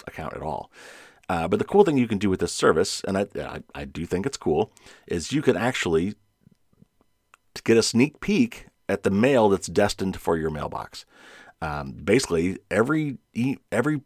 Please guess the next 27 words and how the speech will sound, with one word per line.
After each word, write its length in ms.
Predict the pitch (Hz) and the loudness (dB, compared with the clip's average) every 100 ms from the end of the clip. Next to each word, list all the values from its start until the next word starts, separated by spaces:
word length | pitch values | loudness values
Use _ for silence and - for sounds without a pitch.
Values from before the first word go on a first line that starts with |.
| _ | _
piece 300 | - 156 - | -8 -6 -4
of 120 | 131 | -4
mail 520 | 117 113 85 78 95 104 | 0 0 0 -2 -4 -6
that 160 | - | -6
comes 300 | - 110 110 | -2 0 0
into 180 | 113 95 | 0 -2
their 260 | 78 90 127 | 0 2 2
system 460 | - 117 - 87 | 0 -4 -4 -4
that 140 | 85 85 | -2 -2
has 340 | 87 78 - | -4 -4 -6
your 460 | 78 85 104 131 76 | -4 2 4 4 2
address 500 | 123 117 139 139 - | 0 0 0 0 -4
on 200 | 143 143 | -8 -10
it 140 | 190 _ _ _ | -12 _ _ _
and 140 | 85 90 | -6 -2
your 120 | 104 | 0
name 320 | 98 104 131 _ - _ _ _ - | 0 -4 -12 _ -20 _ _ _ -4
is 160 | 98 | -2
scanned, 640 | - - - 139 80 76 - | -2 -6 -2 -2 0 -6 -8
a 60 | - | -2
little 140 | 101 | 0
black 300 | 82 87 87 | 0 0 0
and 100 | 110 | 2
white 200 | 104 110 | 2 2
photo 520 | - - 113 82 76 - | 0 4 6 6 2 0
of 220 | 90 90 | 0 0
that 260 | 87 92 | 0 -2